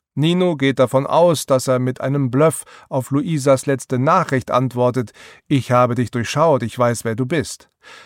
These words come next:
Der Zuschauer zu Hause weiß, dass der Ermittler in Wirklichkeit eine Botschaft an Nino sendet:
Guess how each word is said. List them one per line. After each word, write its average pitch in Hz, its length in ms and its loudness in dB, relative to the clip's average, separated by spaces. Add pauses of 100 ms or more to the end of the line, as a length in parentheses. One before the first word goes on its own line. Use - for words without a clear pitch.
(120)
Der 123 120 -2
Zuschauer 147 540 0
zu 110 220 -4
Hause 185 320 -2
weiß, 170 340 2 (240)
dass 156 180 -4
der - 120 -2
Ermittler 170 420 0
in 170 140 0
Wirklichkeit 165 560 -2
eine 170 180 2
Botschaft 135 540 0
an 113 160 -4
Nino 135 340 0
sendet: 85 480 -14